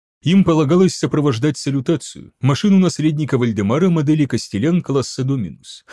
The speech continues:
самую крупную из всех. Когда оруженосцы-следопыты удовлетворились увиденным, огромная машина медленно и осторожно выступила наружу. Высоты ворот только-только хватало, чтобы салютация могла выходить из цитадели.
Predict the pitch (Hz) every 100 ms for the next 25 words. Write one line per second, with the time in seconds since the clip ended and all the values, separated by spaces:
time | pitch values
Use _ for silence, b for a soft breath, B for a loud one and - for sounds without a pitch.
0 | B - 151 175 175 175 - 131 165 -
1 | 127 123 123 - - - - _ _ _
2 | _ _ _ - 135 165 185 170 135 160
3 | 165 - 143 - 135 135 165 147 143 131
4 | 131 131 135 139 120 101 92 131 175 156
5 | - B B 139 127 131 165 160 147 143
6 | 127 - 180 196 170 113 170 175 160 165
7 | 156 143 165 131 - 123 170 151 180 156
8 | 139 - 127 117 123 147 131 - _ _
9 | _ _ _ - 127 143 139 165 135 123
10 | 165 - - 151 175 165 156 165 151 139
11 | 117 143 170 196 175 - 156 156 143 139
12 | 180 190 - 180 175 160 147 180 175 -
13 | 139 127 113 - 101 143 135 110 -